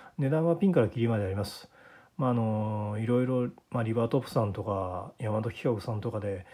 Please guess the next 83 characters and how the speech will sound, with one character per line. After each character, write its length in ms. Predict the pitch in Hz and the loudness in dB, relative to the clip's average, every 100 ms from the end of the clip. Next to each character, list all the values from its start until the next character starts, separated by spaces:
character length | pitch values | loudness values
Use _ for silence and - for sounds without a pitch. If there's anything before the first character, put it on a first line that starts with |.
| - - | -20 -16
調 240 | - 127 | -4 0
べ 100 | 135 | 0
て 80 | 131 | 0
も 120 | 131 | 0
ら 100 | 139 | 2
え 60 | 127 | 2
れ 60 | |
ば 120 | 107 | 0
わ 60 | 98 | -2
か 120 | - | -4
り 80 | 117 | -2
ま 80 | 127 | -4
す 100 | - | -2
け 100 | 107 | -4
ど 100 | 101 | -2
も、 320 | 104 95 95 | -2 -4 -6
値 140 | - 113 | -4 0
段 160 | 123 | 0
は 120 | 131 127 | 0 0
ピ 120 | 156 | 0
ン 60 | |
か 80 | 139 | 2
ら 100 | 107 | 0
キ 120 | - | 0
リ 60 | 110 | -2
ま 100 | 113 | 0
で 80 | 98 | -2
あ 40 | |
り 60 | 92 | -4
ま 140 | 98 | -6
す。 180 | 90 - - - - _ | -8 -12 -20 -20 -20 _
で、 160 | 131 | -4
こ 260 | 123 - - | -2 -2 2
れ 60 | 151 | 4
は 140 | 170 | 4
と 100 | 175 | 4
思 140 | 123 120 | 4 4
っ 40 | |
た 100 | 120 | 2
の 120 | 104 | 0
が 60 | 104 | 0
あ 40 | |
れ 100 | 107 | 0
ば、 360 | 95 98 95 135 - - | -2 -4 -6 -10 -14 -12
ぜ 160 | 101 147 | 0 0
ひ 100 | 139 | 4
で 120 | 110 | 2
す 80 | 98 | 0
ね、 360 | 101 92 95 - - - - | -4 -4 -8 -12 -20 -18 -6
あ 140 | 107 | -4
の、 220 | 101 95 | -4 -6
注 200 | 90 127 | -4 -2
文 220 | 123 123 | 2 0
し 100 | 107 | -2
て 360 | - 156 113 98 - | 0 2 2 -2 -2
手 120 | 135 | 0
に 100 | 117 | 0
入 120 | 110 | 0
れ 60 | 107 | -2
て 120 | 123 | -2
い 60 | 113 | -2
た 80 | 131 | -2
だ 80 | |
け 80 | 135 | -2
た 100 | 151 | 0
ら 80 | 147 | 2
な 120 | 135 | 2
と 80 | 117 | 2
思 120 | 104 | -2
っ 20 | |
て 80 | 98 | -2
ま 100 | 101 | -4
す。 180 | - - - - - - - | -4 -12 -20 -20 -20 -16 -6
あ 140 | 113 | -2
の、 800 | 110 104 104 101 101 98 101 95 _ _ - _ - | 0 -2 -2 -4 -4 -6 -8 -10 _ _ -20 _ 2
後 140 | 180 | 4
悔 160 | 170 127 | 4 2
は 40 | |
し 100 | - | 0
な 60 | 113 | -4
い 40 | |
で 80 | 101 | -6
す。 260 | - - | -10 -16